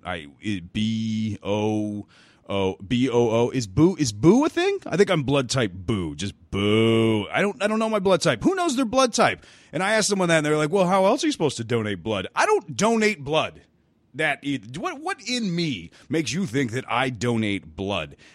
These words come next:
Uh, I don't even think they would take the blood I would donate. All they'd have to do is, like, smell it going into the tube. Like, "Ugh, what is this, Four Loko?"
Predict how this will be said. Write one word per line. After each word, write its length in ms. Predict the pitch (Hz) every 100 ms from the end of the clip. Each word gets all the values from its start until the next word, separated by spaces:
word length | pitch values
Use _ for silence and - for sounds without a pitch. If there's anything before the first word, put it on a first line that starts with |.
| -
Uh, 240 | 101 101 -
I 120 | 277
don't 160 | 302
even 160 | 285 226
think 180 | 208 202
they 140 | 180
would 180 | 180 165
take 380 | - 165 160 -
the 80 | 101
blood 260 | 120 120
I 140 | 110 110
would 220 | 104 95
donate. 360 | 117 123 80
All 120 | 113 190
they'd 100 | 185
have 80 |
to 80 | 165
do 120 | 156
is, 120 | 147 98
like, 100 | -
smell 460 | - - 131 139
it 120 | 117
going 280 | 101 123 113 120
into 220 | 131 117
the 100 | 98
tube. 320 | - 135 107
Like, 140 | 82 110
"Ugh, 140 | 190 - -
what 140 | 269
is 80 | 82
this, 120 | 82
Four 360 | - - 190 185
Loko?" 440 | 175 190 233 226